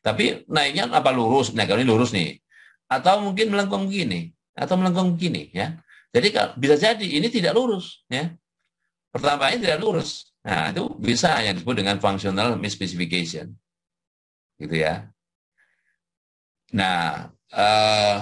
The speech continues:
yang terakhir bisa jadi karena kesalahan pengukuran. Nah, jika pengukuran dari satu atau lebih variabel itu tidak benar, ya, maka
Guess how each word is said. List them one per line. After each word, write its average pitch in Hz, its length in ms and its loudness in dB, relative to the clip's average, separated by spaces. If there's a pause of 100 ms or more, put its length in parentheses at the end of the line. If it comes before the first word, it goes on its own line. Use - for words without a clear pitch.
(260)
yang 104 160 2
terakhir 104 480 0
bisa 98 160 -2
jadi 87 320 -2
karena 85 480 -2
kesalahan 80 400 -2
pengukuran. 78 560 -6 (720)
Nah, 73 320 -8
jika 101 560 2
pengukuran 95 640 0
dari 90 160 2
satu 90 400 -2
atau 90 160 -4
lebih 85 160 -4
variabel 85 560 -2
itu 85 480 -4 (480)
tidak 87 320 0
benar, 95 480 -2 (560)
ya, 76 440 -6 (520)
maka 90 320 0